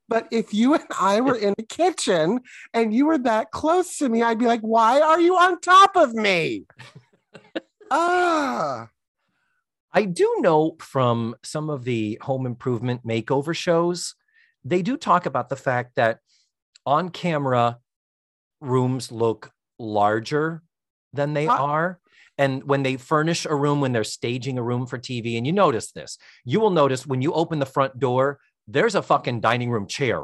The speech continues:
Speaker 2: right there. Like,
Speaker 1: Yeah.
Speaker 2: there's usually very little travel space between the counter and the couch and stuff,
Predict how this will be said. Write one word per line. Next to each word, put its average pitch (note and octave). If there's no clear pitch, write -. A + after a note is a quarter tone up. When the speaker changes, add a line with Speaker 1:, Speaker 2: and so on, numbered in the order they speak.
Speaker 2:
right A#2+
there. F#2
Like, G#2+
Speaker 1:
Yeah. G2
Speaker 2:
there's E3
usually E3+
very D3
little C3
travel A#2+
space C3
between A#2+
the A2+
counter A2
and G#2
the G#2+
couch G#2+
and G2+
stuff, A2